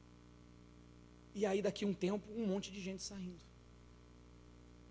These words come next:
Porque ela passou a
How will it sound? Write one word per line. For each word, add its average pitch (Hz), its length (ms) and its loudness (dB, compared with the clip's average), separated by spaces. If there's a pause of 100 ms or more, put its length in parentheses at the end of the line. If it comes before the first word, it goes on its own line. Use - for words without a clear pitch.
(2000)
Porque 180 280 4
ela 170 160 6
passou 160 500 4
a 131 100 4